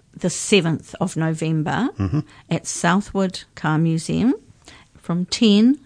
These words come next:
Speaker 1: till three.
Speaker 2: ten till three. Gold coin entry.
Speaker 1: Gold coin donation, but you're very welcome to add a little bit more to that. And, oh, one thing we have got that we didn't do last year,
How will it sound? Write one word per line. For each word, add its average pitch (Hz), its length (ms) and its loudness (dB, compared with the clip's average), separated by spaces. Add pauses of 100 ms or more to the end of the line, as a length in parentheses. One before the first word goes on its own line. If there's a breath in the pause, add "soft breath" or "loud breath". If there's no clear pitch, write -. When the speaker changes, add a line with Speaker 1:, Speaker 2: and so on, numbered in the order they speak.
Speaker 1:
till 202 180 -4
three. - 440 -6 (360)
Speaker 2:
ten 135 160 6
till 135 120 4
three. 95 300 -8 (140)
Gold 156 360 8
coin 160 320 8
entry. 107 420 2 (320 loud breath)
Speaker 1:
Gold 208 280 6
coin 240 260 6
donation, 190 580 2
but - 160 0
you're 165 200 2
very 196 340 6
welcome 156 640 2
to 160 360 0 (260 loud breath)
add 180 160 4
a 160 40 2
little 170 140 0
bit 160 200 -4
more 165 220 2
to - 100 -10
that. 180 220 0
And, 190 200 2
oh, 233 220 8
one 240 280 2
thing 160 220 -2
we 156 120 0
have 190 300 0
got - 240 -6
that - 120 -6
we 165 160 0
didn't 160 240 2
do 151 160 0
last 165 380 -2
year, 208 180 -2